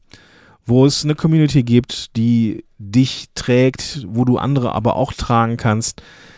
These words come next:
Das ist richtig geiler Scheiß. Wir machen da richtig geilen Scheiß. Und wenn dich das interessiert, wenn du da Spaß dran hättest, dann findest du das unter podcast helden de slash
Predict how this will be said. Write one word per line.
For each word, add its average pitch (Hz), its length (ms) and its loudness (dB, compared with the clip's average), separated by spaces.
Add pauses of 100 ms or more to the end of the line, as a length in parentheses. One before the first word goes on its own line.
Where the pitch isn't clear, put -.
(120)
Das 123 200 -2
ist 143 220 -2
richtig 143 400 -2
geiler 113 320 2
Scheiß. 90 380 -2
Wir 98 80 -4
machen 120 260 -6
da 104 80 -6
richtig 107 320 -10
geilen 107 260 -6
Scheiß. 98 340 -6
Und 101 120 -10
wenn 131 120 -2
dich 147 80 -4
das 127 160 -2
interessiert, 117 560 0
wenn 107 80 -6
du 104 60 -4
da 98 200 -6
Spaß - 340 -6
dran 98 200 -6
hättest, 120 420 -4 (440)
dann 120 320 -2 (260)
findest 170 520 0
du 147 80 2
das 117 420 -2 (360)
unter 110 300 -6
podcast 120 720 -2 (400)
helden 101 340 0 (220)
de 131 280 -2
slash 107 440 -2